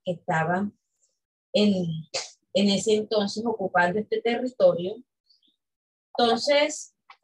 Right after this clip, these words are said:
eh, vemos que esto lo que hace es levantar más las acciones de violencia que Edom,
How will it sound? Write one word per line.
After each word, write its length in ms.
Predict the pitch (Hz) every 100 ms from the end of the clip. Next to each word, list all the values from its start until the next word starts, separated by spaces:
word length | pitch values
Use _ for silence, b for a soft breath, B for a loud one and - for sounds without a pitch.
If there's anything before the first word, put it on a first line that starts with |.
| - - _ _ _ _ _ _ -
eh, 480 | 247 247 240 226 - -
vemos 640 | 185 202 277 269 277 359 -
que 280 | 320 247
esto 500 | 240 - 262 269 277 262 262 _ _ _ _ _ -
lo 220 | 226 233
que 140 | 208
hace 520 | 190 208 208 262 254 247
es 300 | 247 - _ _ _
levantar 720 | 220 233 202 202 - 196 220 233
más 480 | 240 427 - - _ _ _ _ -
las 280 | 196 208 190
acciones 880 | 175 - - 180 175 185 220 - _ _ _ _ _ _ _ _ _
de 180 | 165 185
violencia 1000 | 170 180 180 233 - - - 214 208 - _ _ _ _ _ _ _ _ _ _ _
que 500 | - 196 185 175 170 165 - _ _ _ _ _ _ _ _ _ _ -
Edom, 680 | 190 196 202 214 240 254